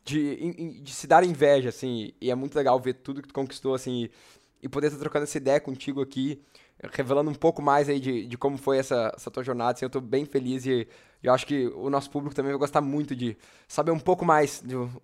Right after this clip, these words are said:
como, como foi a, a jornada de Sérgio Halaban até, até o estrelato.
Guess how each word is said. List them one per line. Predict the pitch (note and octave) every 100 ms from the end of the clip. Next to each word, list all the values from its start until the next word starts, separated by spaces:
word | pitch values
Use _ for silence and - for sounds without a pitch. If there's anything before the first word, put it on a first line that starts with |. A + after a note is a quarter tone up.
| - - D3+
como, | - F#3+ F#3 E3 -
como | E3+ F3
foi | F3 D#3+
a, | C#3 A#2
a | -
jornada | C#3 C#3 C#3 C#3
de | C3 B2
Sérgio | - C3+ C3 A#2+
Halaban | A#2+ A#2 A#2+ B2
até, | - B2 C3 B2 A#2+ _ - - -
até | - B2+ D3+
o | D3+
estrelato. | D3 - D3 C3+ C#3+ - -